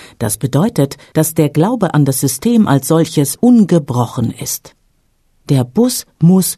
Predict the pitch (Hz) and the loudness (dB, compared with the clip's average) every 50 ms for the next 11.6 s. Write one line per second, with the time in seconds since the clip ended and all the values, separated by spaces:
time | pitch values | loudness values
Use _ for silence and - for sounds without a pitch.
0 | _ _ - - 160 151 139 - - - 131 120 - - - - - - - - | _ _ 0 2 2 2 2 -2 -4 -6 -4 -4 -4 -6 -10 -10 -10 -10 -10 -10
1 | - - - - - - _ _ _ _ _ _ _ _ - - - - - 190 | -10 -10 -12 -14 -16 -18 _ _ _ _ _ _ _ _ -20 -20 -10 -2 0 2
2 | 185 233 254 294 - - 240 - 240 240 - - 202 175 - - 165 147 170 202 | 2 2 0 -2 -2 -2 0 0 0 -2 0 0 -2 0 0 0 -2 0 2 2
3 | 233 226 - - - - - - - 175 160 170 170 170 151 135 160 190 208 - | 2 0 -2 -6 -16 -18 -4 0 0 2 4 4 4 4 4 4 2 0 0 0
4 | 180 - - 151 170 220 233 - - - 123 - - 98 90 87 117 156 143 _ | -4 -4 0 2 2 2 2 0 -2 -6 -6 -4 -4 -4 -4 -4 -6 -10 -14 _
5 | _ _ _ _ _ _ _ _ _ _ _ _ _ _ - 135 123 113 110 151 | _ _ _ _ _ _ _ _ _ _ _ _ _ _ -2 0 0 0 0 0
6 | 156 - - 160 156 151 - - - 185 190 190 170 147 143 131 127 139 160 180 | -2 0 2 2 2 2 2 2 2 4 4 4 4 2 2 2 2 2 2 2
7 | - 180 - 147 135 127 165 208 - - 165 156 151 - - 151 - - 147 165 | 0 0 0 0 0 2 0 0 0 0 0 0 0 0 -2 -4 -2 0 2 2
8 | 180 180 170 143 160 156 131 151 220 294 311 - - - - 151 139 139 131 - | 4 4 4 2 2 0 2 0 0 0 -2 -4 -6 -2 0 2 2 2 0 -2
9 | - - - - - - _ _ _ _ _ - 143 - - 135 - 143 139 127 | -6 -20 -20 -20 -20 -20 _ _ _ _ _ -4 -2 0 0 0 2 0 0 0
10 | - - 143 156 170 185 185 175 165 156 143 - - - 175 175 - - 165 147 | -2 0 2 2 4 4 4 4 4 2 2 0 -4 -6 -4 -4 0 0 2 2
11 | 151 131 - - - 180 185 196 190 170 - | 2 0 -2 -2 -2 2 2 4 2 2 0